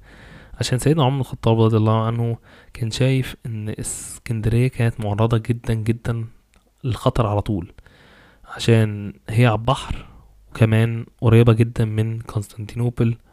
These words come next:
او قسطنطينية اللي هي اسطنبول دلوقتي. ف-، وغير كل ده، إن كمان الجيش المسلمين ساعتها ما كانش عندهم اسطول بحري، فكان اسكندرية دي كانت معرضة للخطر بشكل كبير جدًا. فعمرو بن العاص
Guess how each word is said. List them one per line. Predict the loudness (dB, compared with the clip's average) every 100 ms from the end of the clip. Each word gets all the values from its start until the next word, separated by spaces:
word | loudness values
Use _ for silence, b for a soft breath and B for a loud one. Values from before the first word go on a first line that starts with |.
| b
او | -8
قسطنطينية | -6 -10 -8 -8 -4 0 0 0
اللي | 0 -2
هي | -2
اسطنبول | -6 -6 0 0
دلوقتي. | 0 -2 -6 -14 b b b
ف-، | 0 2 2 -2 _ -4
وغير | 2 2 2
كل | 2 2
ده، | 2 0 -4 -14
إن | -8 -6 -6 -10 -6
كمان | 2 6 6 4 -2 -6 -8
الجيش | -6 -2 -2 0
المسلمين | -4 -2 -4
ساعتها | -4 -4 -4
ما |
كانش | -2 -4 -2 -4
عندهم | 4 4 4 -4
اسطول | -4 0 2
بحري، | 2 2 0 0
فكان | 2 2 4 2 2 -2 -8 -10
اسكندرية | -6 -2 2 4 4
دي | 4 0
كانت | 0 -2 -2 -2
معرضة | 0 2 2 0 -8 _ _ -18
للخطر | -2 0 2 2 0
بشكل | -6 -4 -4 -6
كبير | -2 -2 -2
جدًا. | -8 -20 -20 _ _ -16
فعمرو | -14 -4 -2
بن | -2
العاص | -2 -2 -2 -6